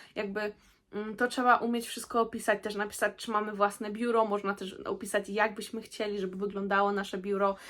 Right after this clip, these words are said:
czy to jest praca, mm, w biurze właśnie, że musimy być tam na miejscu, czy to też na przykład jest praca, którą możemy wykonywać w domu, a w biurze musimy na przykład być tylko raz na jakiś czas. To trzeba bardzo dokładnie też określić, jeśli mamy właśnie takie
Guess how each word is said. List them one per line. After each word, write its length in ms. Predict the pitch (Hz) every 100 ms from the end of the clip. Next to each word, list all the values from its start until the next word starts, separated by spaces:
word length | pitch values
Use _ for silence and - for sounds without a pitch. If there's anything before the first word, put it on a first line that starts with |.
| -
czy 140 | - -
to 80 |
jest 220 | 220 208 -
praca, 480 | 220 - 208 202 202
mm, 260 | 202 196 196 196 185 -
w 140 | 190
biurze 420 | 190 220 240 208 202
właśnie, 520 | 202 196 - 202 190
że 120 | 196
musimy 340 | 202 196 214
być 180 | 196 202
tam 220 | - 208
na 80 | 208
miejscu, 420 | 208 202 208 -
czy 120 | 269 -
to 60 |
też 180 | - 220
na 60 | 214
przykład 280 | - 220
jest 140 | 196 -
praca, 360 | 208 208 214
którą 200 | 208 202
możemy 320 | 202 202 202 202
wykonywać 500 | 202 202 202 196 196
w 60 |
domu, 380 | 196 196 226 415 - - -
a 100 | -
w 60 | 208
biurze 240 | 226 233
musimy 340 | 226 214 220 214
na 100 | 214
przykład 280 | - 208
być 160 | 202 208
tylko 260 | 220 202 208
raz 200 | 208 214
na 100 | 202
jakiś 320 | 196 190 -
czas. 340 | 202 220 - - - - -
To 240 | 240 226 -
trzeba 460 | 254 233 233 214 -
bardzo 560 | 214 220 214 214 214 -
dokładnie 560 | 214 220 - 220 220 214
też 160 | 220
określić, 480 | - 220 214 214 202
jeśli 320 | 214 - 220
mamy 220 | 214 208 208
właśnie 300 | 202 - 196
takie 380 | 190 220 202